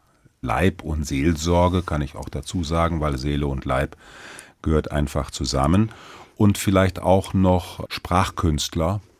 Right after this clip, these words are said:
und Dichter, weil ich liebe es zu sprechen, ich liebe die deutsche Sprache. Und ich glaube, dass diese Sprachpflege etwas ist, was in den Schulen viel mehr betrieben werden muss. Richtig deutsche Gedichte auswendig lernen, ich glaube, das wird heute gar nicht mehr so richtig gemacht.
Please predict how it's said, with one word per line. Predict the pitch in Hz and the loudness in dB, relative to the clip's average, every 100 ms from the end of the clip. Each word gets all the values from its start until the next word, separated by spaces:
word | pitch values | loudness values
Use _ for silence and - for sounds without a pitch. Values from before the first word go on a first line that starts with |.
| _ _ | _ _
und | 82 71 | -4 -2
Dichter, | - 73 - 104 117 120 - _ _ _ _ | -2 -4 -4 0 0 -2 -10 _ _ _ _
weil | 85 82 82 73 | 0 2 2 -2
ich | 80 - | -6 -4
liebe | 82 95 95 | 0 2 2
es | 78 - | 0 -4
zu | 82 | -8
sprechen, | - - 78 - 95 | -10 -6 -6 -4 -4
ich | 76 - | -4 -6
liebe | 73 92 95 | -2 0 0
die | 82 | -2
deutsche | 80 78 - 80 | 0 -2 -4 -10
Sprache. | - - 127 - - 113 113 - - - - _ - | -8 -4 -2 -2 -2 -4 -4 -14 -20 -20 -20 _ -4
Und | 85 80 | -4 -4
ich | - | -4
glaube, | 76 78 78 | 0 0 0
dass | 78 - - - - | -2 -2 -6 -12 -8
diese | 78 73 71 71 | -6 -4 -4 -6
Sprachpflege | - 71 78 85 - - - 69 71 78 92 87 | -10 -2 -2 -2 -6 -14 -6 -2 0 2 0 0
etwas | 82 - 80 - | -6 -6 -6 -6
ist, | 82 - - 78 | -8 -8 -10 -6
was | 78 76 - - - | -4 -4 -8 -12 -8
in | 76 | -6
den | 69 | -6
Schulen | - 82 78 73 | -4 0 0 -2
viel | - - 104 82 | -4 2 4 4
mehr | 69 64 | 0 -4
betrieben | - - - 76 65 60 | -8 -12 -10 -10 -8 -10
werden | 64 64 64 | -10 -8 -10
muss. | 60 - - | -10 -10 -10
Richtig | - - 69 | -10 -10 -10
deutsche | 71 71 - 73 | -6 -6 -6 -8
Gedichte | 65 - - 65 | -8 -8 -8 -6
auswendig | - 71 71 65 67 | -6 -8 -8 -8 -8
lernen, | 69 69 | -6 -6
ich | 67 | -6
glaube, | - 67 | -10 -10
das | - - | -10 -8
wird | 69 | -8
heute | 65 - 65 | -8 -10 -8
gar | 64 | -6
nicht | 69 - | -6 -6
mehr | 69 | -8
so | 67 | -8
richtig | 67 - - | -10 -12 -14
gemacht. | - 64 78 - | -10 -6 -6 -6